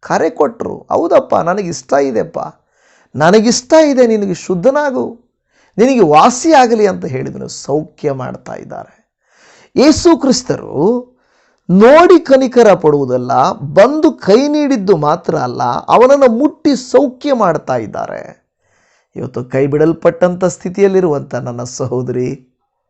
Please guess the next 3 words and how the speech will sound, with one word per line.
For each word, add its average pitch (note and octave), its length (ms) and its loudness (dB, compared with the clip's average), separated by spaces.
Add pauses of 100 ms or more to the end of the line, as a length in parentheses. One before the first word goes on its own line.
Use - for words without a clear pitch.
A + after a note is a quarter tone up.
(160)
ನನ್ನ B2 180 -14
ಸಹೋದರ, C3+ 520 -4 (760)
ಕುಷ್ಠರೋಗವಾದರೂ, C#3+ 1400 -2